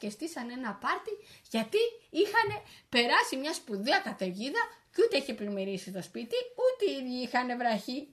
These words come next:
Η μαμά και ο μπαμπάς να λέει, «Ω, αυτό το αδιάβροχο το έχω αγοράσει από το Λονδίνο.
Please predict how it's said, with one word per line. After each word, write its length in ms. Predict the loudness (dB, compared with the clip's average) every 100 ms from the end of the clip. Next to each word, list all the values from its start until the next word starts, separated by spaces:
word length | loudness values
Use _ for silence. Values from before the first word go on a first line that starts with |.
| _ _
Η 80 | -10
μαμά 240 | -6 -6
και 120 | -6
ο 20 | -10
μπαμπάς 320 | -8 -8 -6 -6
να 60 | -6
λέει, 180 | -8 -8 -14 _ _ 4 4
«Ω, 20 | 4 -10 _ -4 -4
αυτό 240 | 0 0 4
το 60 | 6 6
αδιάβροχο 640 | 2 0 2 2 0 0 0
το 60 | -2
έχω 120 | 0 -2
αγοράσει 460 | -2 0 0 0
από 100 | -2
το 100 | -2 -2
Λονδίνο. 600 | 2 2 0 -2 -6